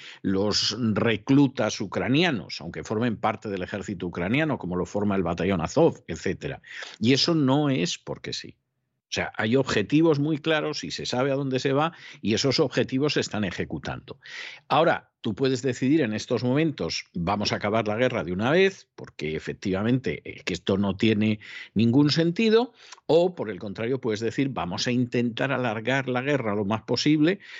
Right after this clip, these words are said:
porque por un lado es un grandioso negocio para nuestras industrias de armamento,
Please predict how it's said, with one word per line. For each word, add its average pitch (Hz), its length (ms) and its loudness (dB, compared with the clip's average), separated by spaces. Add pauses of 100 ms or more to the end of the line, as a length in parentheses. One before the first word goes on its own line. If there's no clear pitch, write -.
(120)
porque 107 260 2
por 110 220 2
un 135 140 6
lado 143 220 4
es - 160 -2
un 123 200 2
grandioso 110 840 2
negocio 104 560 0
para 85 180 -4
nuestras 87 520 -4
industrias 95 720 0
de 87 100 2
armamento, 139 960 4